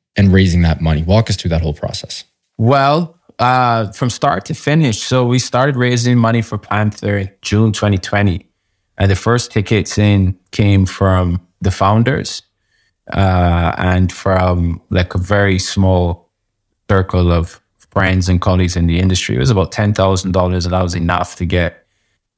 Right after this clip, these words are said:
Speaker 2: the website, the deck, the logo, and just get going on the idea of putting together a light paper draft, which was actually the biggest ticket item at the time.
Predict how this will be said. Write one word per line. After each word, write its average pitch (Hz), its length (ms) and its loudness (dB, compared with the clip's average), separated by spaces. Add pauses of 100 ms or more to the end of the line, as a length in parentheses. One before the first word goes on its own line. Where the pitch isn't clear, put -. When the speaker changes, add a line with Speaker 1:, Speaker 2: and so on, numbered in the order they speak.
(120)
Speaker 2:
the 98 100 2
website, 92 760 2
the 82 60 -8
deck, 92 340 -2
the 95 80 0
logo, 87 880 0
and 87 460 2
just 104 240 -2
get 104 180 0
going 98 300 2
on 92 100 2
the 87 140 0
idea 87 420 -2
of - 200 -10
putting 87 240 -2
together 85 380 -2
a 85 60 -2
light 80 240 -2
paper 85 300 -2
draft, 82 640 -4 (240)
which 90 160 -2
was 87 120 0
actually 87 340 0
the 85 80 0
biggest 85 340 -2
ticket - 260 -4
item 80 300 0
at 78 100 -2
the 87 80 -4
time. 85 360 -2